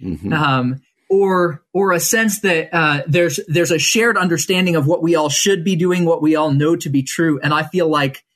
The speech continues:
Speaker 2: I'm not sure I'm convinced of it, or I'm not, I'm not sure that I feel settled in the same way that other people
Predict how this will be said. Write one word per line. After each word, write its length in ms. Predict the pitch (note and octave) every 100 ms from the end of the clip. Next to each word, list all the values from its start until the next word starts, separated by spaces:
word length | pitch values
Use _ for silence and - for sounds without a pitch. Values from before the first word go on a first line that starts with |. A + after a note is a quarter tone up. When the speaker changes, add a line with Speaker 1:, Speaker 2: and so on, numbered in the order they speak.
| _ -
Speaker 2:
I'm 140 | F3+
not 180 | G3 E3+
sure 180 | - A3
I'm 160 | G#3
convinced 440 | G#3 G#3 F#3 C#4+ -
of 120 | D3+
it, 120 | C#3
or 180 | D#3 D#3
I'm 120 | F3
not, 120 | G3 -
I'm 120 | F3+
not 160 | G#3 F#3
sure 220 | - G3+
that 180 | E3 E3
I 320 | D#3+ E3+ E3+ - _ _
feel 240 | G#3+ A3
settled 580 | - - F#3 G3 F3 D3
in 200 | E3 D3
the 80 | C#3+
same 300 | C3+ D3+ D3
way 160 | C#3 C3
that 140 | C3
other 200 | C3+ C3+
people 500 | C3 D3+ C#3 C3+ A#2+